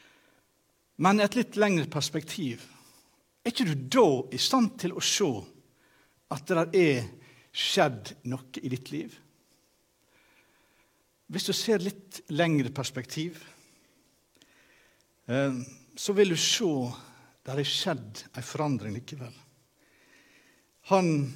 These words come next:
en bonde, kan se på åkrene sine en dag, eh, oppdage der har skjedd noe.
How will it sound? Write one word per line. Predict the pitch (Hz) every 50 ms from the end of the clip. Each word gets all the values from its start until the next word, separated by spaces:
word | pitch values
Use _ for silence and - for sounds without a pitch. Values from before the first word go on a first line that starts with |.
| - - -
en | 151 160 156
bonde, | 151 160 170 185 190 180 175 -
kan | 156 147 143
se | - - - 190 185 170 151 156
på | - 143 127 139 147
åkrene | 143 147 - 190 170 156 139 127
sine | - - 135 123 120 127 135 131
en | 160 156 143 131
dag, | 147 139 127 117 107 95 - - - _ _ _ _ _ _ _ _ _ _ _ _ _ _ _ _ _ _ _ - - - - - - - - - _ _ _ _ -
eh, | 143 135 139 135 131 131 127 123 127 -
oppdage | 151 143 - - 190 185 175 165 147 127 131 120 120 110 - - - _ _ _ _ -
der | 143 143 147
har | 160 165 160
skjedd | - - 180 165 139 120
noe. | 113 - - -